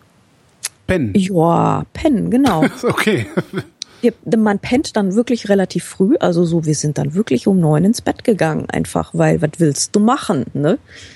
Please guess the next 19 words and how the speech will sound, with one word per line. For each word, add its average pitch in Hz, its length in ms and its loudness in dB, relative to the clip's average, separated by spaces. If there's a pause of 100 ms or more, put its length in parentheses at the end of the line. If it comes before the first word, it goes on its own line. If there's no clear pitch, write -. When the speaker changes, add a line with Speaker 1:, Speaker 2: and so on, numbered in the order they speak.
(320)
Speaker 2:
Kannst - 300 -2
nix - 240 -4
machen. 151 340 -2
Speaker 1:
Mhm. 131 300 -2 (180)
Speaker 2:
Aber 190 220 2
dafür 156 400 0
ist - 200 -4
dann 202 180 2
halt 185 340 2
morgens 165 560 2
um 151 80 -4
fünf, 190 340 0
sechs - 420 -4
ist - 180 -10
schon, 160 440 -4 (100)
wird's 175 460 -2
dann 170 120 0
langsam 151 340 0
hell. 233 240 0